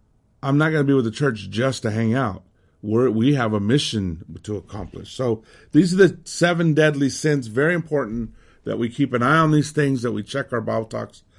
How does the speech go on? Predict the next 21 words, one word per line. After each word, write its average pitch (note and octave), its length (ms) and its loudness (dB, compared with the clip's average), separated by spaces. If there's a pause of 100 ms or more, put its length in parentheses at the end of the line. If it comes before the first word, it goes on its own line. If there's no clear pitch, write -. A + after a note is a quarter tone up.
(320)
Um, G#2+ 380 -4
you D3 140 4
know, C#3+ 100 4
this F3 280 6
is, G3 260 -4 (260)
this G#3+ 160 0
is A3+ 100 2
a A#3 60 6
map F#3 320 6
of D3 120 4
the B2 60 2
metro D3+ 360 4
region A#2 600 4 (500)
where D#3 300 6
our D3+ 220 0
households D3+ 680 -2
are. G2+ 260 -6 (280)
This D#3 200 0
is F3 100 -2
not A3 200 2
everybody, A#2+ 680 4